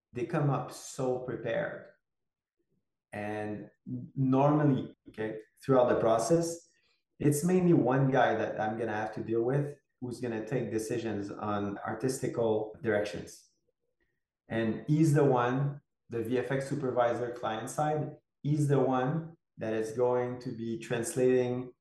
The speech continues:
what I'm trying to do over to his client,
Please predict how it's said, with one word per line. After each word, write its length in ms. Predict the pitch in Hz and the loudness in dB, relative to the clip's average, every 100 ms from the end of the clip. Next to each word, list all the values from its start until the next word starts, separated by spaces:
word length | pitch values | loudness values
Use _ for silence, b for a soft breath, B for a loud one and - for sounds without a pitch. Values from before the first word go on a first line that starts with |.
| _ _ _ | _ _ _
what 260 | 104 110 - | -6 -4 0
I'm 160 | 135 | 2
trying 280 | 143 143 131 | 2 2 2
to 80 | 135 | 0
do 360 | 123 127 135 - _ - | 0 2 0 -2 _ 0
over 340 | 127 127 131 127 | 2 4 2 0
to 300 | - 123 - | -2 -6 -6
his 400 | 123 131 127 - | -2 0 0 -4
client, 500 | - 117 120 156 160 | -6 -2 0 -2 -4